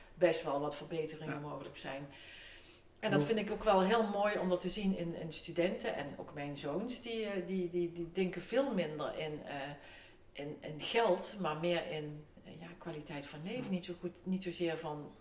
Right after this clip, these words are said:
Speaker 1: ik moet zorgen dat ik heel veel geld op de bank heb, maar
Speaker 2: Ja.
Speaker 1: zit meer van, ik wil de dingen kunnen doen die ik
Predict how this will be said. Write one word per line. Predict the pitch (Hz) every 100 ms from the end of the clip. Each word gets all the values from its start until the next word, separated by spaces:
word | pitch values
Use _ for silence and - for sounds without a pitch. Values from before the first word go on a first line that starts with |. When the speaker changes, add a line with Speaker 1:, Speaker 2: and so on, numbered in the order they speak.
| - - - - -
Speaker 1:
ik | - 170
moet | 175 170
zorgen | 165 151
dat |
ik | 165
heel | -
veel | -
geld | 185 202
op |
de | -
bank | 202 240 247
heb, | 262 220
maar | 180
Speaker 2:
Ja. |
Speaker 1:
zit | 180 165
meer | 165 160
van, | 160 160 - -
ik | 160 180
wil | 190
de | 160
dingen | 175 156 156
kunnen | - 160 151
doen | 170 156
die | - -
ik | 151 -